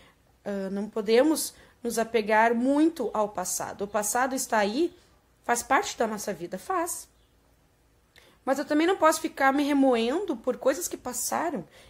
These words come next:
Eu tenho que seguir em frente, seguir em adiante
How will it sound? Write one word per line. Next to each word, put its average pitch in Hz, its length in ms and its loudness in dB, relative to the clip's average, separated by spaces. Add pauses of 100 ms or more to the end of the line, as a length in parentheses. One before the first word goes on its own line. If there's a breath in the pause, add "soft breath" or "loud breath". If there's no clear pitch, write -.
Eu 233 100 -4
tenho 269 280 -4
que 294 120 -12
seguir 269 380 -6
em 269 120 -2
frente, 285 420 -6
seguir 240 340 -8
em 262 400 -4
adiante - 680 -6